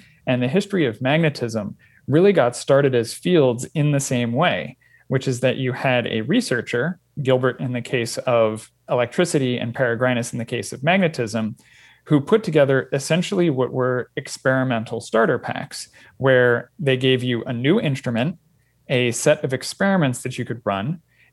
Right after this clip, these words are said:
and the, what the results of those experiments were supposed to be,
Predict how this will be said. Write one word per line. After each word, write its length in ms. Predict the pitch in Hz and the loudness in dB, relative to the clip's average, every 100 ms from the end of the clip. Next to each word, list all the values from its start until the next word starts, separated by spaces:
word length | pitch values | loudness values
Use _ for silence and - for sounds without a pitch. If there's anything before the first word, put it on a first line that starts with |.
| _ | _
and 540 | - 147 143 143 135 127 - | -2 2 4 4 2 -2 -2
the, 120 | 135 | -4
what 280 | 117 135 127 | 0 -2 0
the 80 | |
results 420 | 110 110 151 170 156 | -2 2 4 4 2
of 100 | 135 | 2
those 220 | 123 117 | 2 0
experiments 600 | 120 - 131 123 113 - | -6 -2 0 2 -2 -4
were 80 | 120 | -8
supposed 420 | 123 - 127 - | -6 -2 -2 -4
to 80 | 113 | -4
be, 460 | 160 143 127 151 | 2 2 2 -2